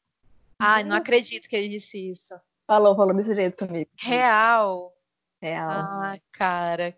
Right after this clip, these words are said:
Speaker 1: que que
Speaker 2: Então,
Speaker 1: bizarro.
Speaker 2: quando eu ganhei em primeira e em segunda instância, veja, pra mim foi a motivação que eu precisava, porque eu ganhei dos melhores
Speaker 1: <laughs>
Speaker 2: advogados do país, né? Então
Speaker 1: Nossa Senhora, essa hora que eu tenho que editar o áudio, que eu vou colocar aquele, aquele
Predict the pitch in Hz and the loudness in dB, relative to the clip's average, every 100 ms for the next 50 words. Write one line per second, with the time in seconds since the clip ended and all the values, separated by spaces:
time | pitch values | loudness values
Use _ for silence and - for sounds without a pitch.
0 | _ 214 185 _ _ _ - 214 214 214 | _ -18 -18 _ _ _ -20 -20 -6 -2
1 | 220 269 285 233 302 202 302 277 269 262 | 2 2 2 4 6 8 8 8 6 0
2 | 240 240 - 185 - 226 226 233 214 233 | -6 -10 -2 -2 0 -2 0 0 4 4
3 | 247 226 208 - 190 196 190 165 180 - | 4 2 0 -2 -2 0 2 0 -2 -4
4 | 220 220 190 - 160 170 208 185 175 156 | -2 0 0 0 0 2 2 4 2 0
5 | - 220 214 226 254 - 240 233 240 220 | 0 0 2 0 -2 -2 2 4 4 2
6 | - 196 214 226 233 233 220 233 240 240 | -2 -2 -2 -2 0 0 0 -6 -6 -6
7 | 254 - 226 208 165 156 - - 208 226 | -8 -4 0 2 0 -4 -6 -6 -2 0
8 | 262 240 214 190 196 175 175 170 165 160 | 2 2 2 2 2 2 2 0 0 -2
9 | 165 - 185 165 170 175 180 220 - - | -4 -6 -2 2 2 4 2 2 -6 -2
10 | 220 254 254 _ - 214 - - 233 - | 0 2 -2 _ -12 -12 -12 -14 -12 -8
11 | 196 208 214 190 - 220 240 240 262 233 | -8 -8 -10 -12 -6 2 2 2 2 2
12 | 254 262 254 247 240 240 220 - 220 214 | 2 -2 -10 -12 -12 -12 -10 -8 -4 -4
13 | 208 214 240 - 214 214 226 - 208 220 | -4 -4 -2 0 -2 -6 -10 -6 -4 -4
14 | 220 233 233 233 233 202 208 - | -4 -8 -2 -2 -2 -6 -6 -6